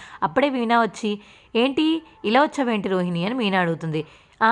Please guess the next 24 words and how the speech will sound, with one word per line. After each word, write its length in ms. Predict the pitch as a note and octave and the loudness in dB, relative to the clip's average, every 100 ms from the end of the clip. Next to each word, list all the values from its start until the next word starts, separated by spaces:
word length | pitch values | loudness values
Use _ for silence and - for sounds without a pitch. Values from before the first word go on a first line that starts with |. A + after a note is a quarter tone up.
| C#4+ | 2
ఏం 240 | A#3 A#3+ | 0 -2
లేదు, 200 | C#4 A#3+ G3+ | 0 -2 0
ఇదిగో 160 | F#3 | 0
బ్యాగ్ 280 | G#3+ F#3+ F#3 | 4 4 2
మర్చిపోయారు, 460 | A3+ A3 - G3+ A#3+ | -4 -6 -2 0 2
బ్యాగ్ 280 | G#3 F#3+ G#3+ | 4 4 0
ఇద్దామని 400 | F3 F#3 G#3 A#3+ | 0 0 0 -2
వచ్చాను" 480 | G#3 - F3+ E3+ | -4 -2 -2 -2
అని 140 | E3 D#3+ | -4 -4
చెప్పి 240 | E3 F3 | -4 -2
రోహిణి 240 | E3+ F3+ G#3 | 0 0 0
చెప్పడంతోటి 540 | F#3+ F3 F3+ F3 E3+ | -2 -2 -2 -2 -2
అనుమానం 340 | E3+ E3 F3+ F3 | -2 -2 -2 -2
వస్తుంది 300 | E3 G3 B3 | -4 -6 0
బాలుకి. 460 | G#3+ E3 D3 D#3 - - _ G3+ | 0 0 -6 -10 -14 -20 _ -2
"నువ్వు 120 | A3 | 0
నాకు 160 | A#3 | 0
కాల్ 280 | A#3 F#3 G3+ | 4 4 4
చేస్తుంటే 320 | A#3 C4+ C4 C#4 | 0 -6 -4 -2
నేనే 220 | G#3 A#3 | -2 0
వద్దును 280 | B3 G#3 G#3+ | 0 0 -2
కదా 120 | G#3 | -2
పార్లర్ 340 | D#3+ E3+ E3+ F3+ | 2 2 2 -2
అమ్మా, 200 | F3 | 0